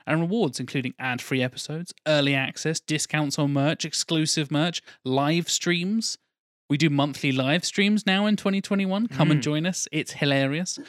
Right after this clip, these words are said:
Speaker 1: We play games and seed a particular director's career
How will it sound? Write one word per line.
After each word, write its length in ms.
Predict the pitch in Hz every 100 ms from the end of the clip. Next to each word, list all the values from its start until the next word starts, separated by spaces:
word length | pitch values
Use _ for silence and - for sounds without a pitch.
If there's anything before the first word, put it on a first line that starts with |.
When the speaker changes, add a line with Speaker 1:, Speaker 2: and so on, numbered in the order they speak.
| - -
Speaker 1:
We 140 | 131
play 260 | - 143 139
games 440 | 139 143 175 160
and 180 | 127 117 _ _ _ _ _ - - -
seed 480 | - 156 143 151 - -
a 340 | 127 131 127 127 _ -
particular 420 | 143 156 151 135
director's 480 | 135 143 - 156 143
career 640 | - 160 151 160 196